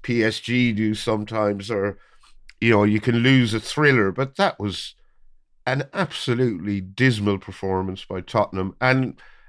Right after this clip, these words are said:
a not entirely surprising one. They've now lost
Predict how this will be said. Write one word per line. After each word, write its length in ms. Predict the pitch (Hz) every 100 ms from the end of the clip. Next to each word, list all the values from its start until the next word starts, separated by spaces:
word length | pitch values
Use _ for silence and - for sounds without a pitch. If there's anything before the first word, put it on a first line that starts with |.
| - -
a 60 | 151
not 260 | 156 147
entirely 480 | 147 139 151 147 147
surprising 640 | 135 139 196 180 151 110
one. 200 | 104 98 - - - -
They've 180 | 127 123
now 220 | 143 139
lost 520 | 131 123 - - -